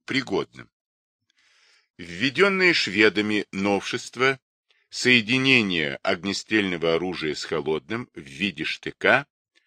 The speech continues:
багинета, сразу берётся на вооружение. Напротив, отвергается форменная одежда солдат большинства европейских армий, отличавшаяся яркой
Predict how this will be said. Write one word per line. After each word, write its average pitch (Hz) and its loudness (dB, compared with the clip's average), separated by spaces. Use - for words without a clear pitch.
багинета, 101 0
сразу 143 2
берётся 123 -2
на 120 -6
вооружение. 76 -8
Напротив, 123 4
отвергается 107 2
форменная 113 4
одежда 127 2
солдат 127 2
большинства 110 -2
европейских 98 -2
армий, 92 2
отличавшаяся 104 2
яркой 123 2